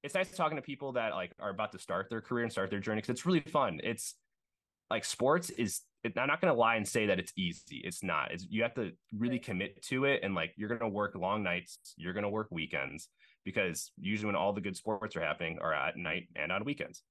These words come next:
Speaker 2: Mm-hmm.
Speaker 1: Um, but it's also super rewarding, and it's really fun, and you, uh, you don't feel like you're working ninety percent of the time. Like, when I was working at W G N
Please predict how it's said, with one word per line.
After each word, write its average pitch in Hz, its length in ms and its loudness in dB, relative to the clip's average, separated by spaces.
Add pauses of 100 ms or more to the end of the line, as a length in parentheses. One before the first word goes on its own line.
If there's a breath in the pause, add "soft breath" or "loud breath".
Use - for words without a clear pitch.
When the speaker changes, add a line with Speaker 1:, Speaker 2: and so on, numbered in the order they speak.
(380 soft breath)
Speaker 2:
Mm-hmm. 87 240 2
Speaker 1:
Um, 76 180 -6 (1040)
but 123 140 4
it's 113 200 0
also 131 240 2
super 117 360 -6
rewarding, 95 720 -4
and 101 100 -2
it's 87 120 -8
really 90 280 -2
fun, 104 400 -4 (180)
and 87 420 -2 (280)
you, 98 200 -4
uh, - 80 -2 (540)
you 202 100 -6
don't 120 260 -4
feel 113 220 -4
like 107 220 -2
you're 87 80 -6
working 78 460 -6
ninety 76 180 -4
percent - 240 -6
of - 60 -16
the 80 80 -4
time. - 100 -4
Like, 71 120 -6
when 107 100 0
I - 20 4
was 117 120 0
working 117 140 0
at 87 80 -6
W 95 200 -4
G 78 160 -6
N 80 280 -2